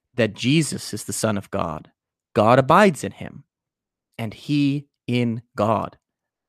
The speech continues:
And we have known and believed the love that God has for us.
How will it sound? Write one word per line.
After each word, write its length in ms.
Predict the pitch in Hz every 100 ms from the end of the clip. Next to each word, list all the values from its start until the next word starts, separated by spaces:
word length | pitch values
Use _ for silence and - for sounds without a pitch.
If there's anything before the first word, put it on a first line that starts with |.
| _ _
And 200 | - 127
we 260 | 110 160 185
have 280 | 156 143 113
known 340 | 131 139 147
and 140 | 143 117
believed 560 | 113 113 110 131 - _ _ _ _
the 120 | - 120
love 520 | 113 139 165 160 -
that 200 | 143 -
God 280 | 131 127 127
has 320 | - 190 -
for 260 | - -
us. 240 | - -